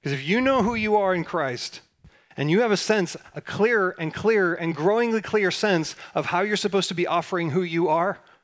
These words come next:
and you're spending yourself in that way, you're gonna be one alive person. You stick out. You smell like Jesus. Stuff happens around you and through you.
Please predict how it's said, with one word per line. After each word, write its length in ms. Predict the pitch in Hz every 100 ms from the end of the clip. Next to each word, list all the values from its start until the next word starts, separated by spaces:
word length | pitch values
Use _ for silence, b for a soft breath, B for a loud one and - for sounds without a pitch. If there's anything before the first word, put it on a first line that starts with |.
| b b -
and 160 | 165
you're 80 | 190
spending 460 | 180 - 208 214 214
yourself 340 | 202 220 196
in 80 | 196
that 140 | 190
way, 80 | 202
you're 100 | 208
gonna 120 | 226
be 100 | 147
one 320 | 127 139 185 170
alive 360 | 151 160 156
person. 380 | 160 147 - 101 - _ _ _ _ _ _ _ _ _ _ _ _ _
You 120 | 156
stick 300 | 196 - 170
out. 300 | 175 151 113 - _ _ _ _ _ _ _ _ _ _ - _ _ _ _ _ _
You 80 | 143
smell 320 | - 196 214
like 240 | 180 156
Jesus. 640 | 160 190 151 127 - - - - - - - - b b b
Stuff 340 | - 233 233
happens 580 | - 185 196 196 180 160
around 520 | 156 147 156 170 151
you 120 | 139
and 160 | 139 139
through 300 | 156 156 190
you. 400 | 185 131 120